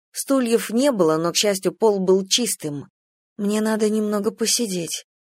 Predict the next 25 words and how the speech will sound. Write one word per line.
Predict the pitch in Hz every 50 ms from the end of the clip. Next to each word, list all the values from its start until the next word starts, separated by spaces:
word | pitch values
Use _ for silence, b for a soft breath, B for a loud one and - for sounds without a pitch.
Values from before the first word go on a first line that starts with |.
| _ _ -
Райл | 196 202 214 214 202 190
помог | 190 196 196 202 202 190 190
мне | 190 190 185 185
опуститься | 185 190 - 190 190 - 214 190 190 - 196 185
на | 190 202 220 226
пол, | 220 - 180 170
а | 175 170
потом | - 180 175 - 208 202
уселся | 185 175 - - 196 185 180 - 175 156
передо | - 175 165 170 170 175 175 180
мной, | 185 202 226 220
все | 190 - 190 180
еще | 175 160 - 175
держа | 165 170 175 165 - 190 190
меня | 175 170 165 170 175
за | 175 175 196 196 185 165
руки. | 147 - - - - 147 143 156 - _ _ _ _ _ _ _ _ _ _ _ _ _ _
"Алиса | - 208 214 214 214 196 196 - 180
знает?" | 175 180 196 214 233 269 240 190 - - - _ _ _ -
спросила | - - - 185 180 170 - - 170 156 160
я. | 156 156 156 147 139 139 _ _ _ _ _ _ _ _ _
Он | - - 196 190 185
улыбнулся | 185 180 185 180 180 196 208 220 220 202 - 190
и | 175 175 175
кивнул. | 185 - 190 175 180 180 170 156 139 135 139